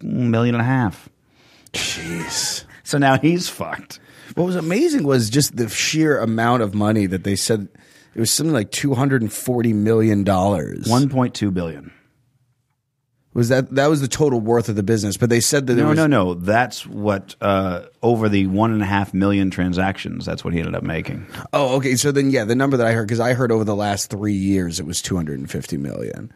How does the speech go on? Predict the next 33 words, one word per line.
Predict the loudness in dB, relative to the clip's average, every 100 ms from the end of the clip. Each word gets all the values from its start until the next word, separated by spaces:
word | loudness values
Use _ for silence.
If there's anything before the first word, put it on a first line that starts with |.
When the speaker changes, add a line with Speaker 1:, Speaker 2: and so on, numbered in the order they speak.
| _ _ _
Speaker 1:
I | 4
mean, | 6
that's | 4 2
about | 0 -2
how | -2 -4
long | -6 -8
it | -10
was | -10
going, | -6 -4 -4 -8 -10
I |
think. | -10 -8 -8 -2
Speaker 2:
Oh, | 0
Speaker 1:
I |
don't | 0
Speaker 2:
wow. | -4 -8
Speaker 1:
know. |
Speaker 2:
Jesus, | -4 2 2 2 -4
that, | -4 -6 -8 -20 -20 -20 _ -4
then | 0
that's | 0 -2
a |
shit | -4 -4 0 0 0
ton | 0 2
of | 2
money. | 0 -2 -6 -4
Speaker 1:
Yeah, | 0 2
yeah, | 2 2 0
yeah. | -2 -4 -4
It's | -6 0
all, | 2 2
I |
mean, | 2 2
he, | 2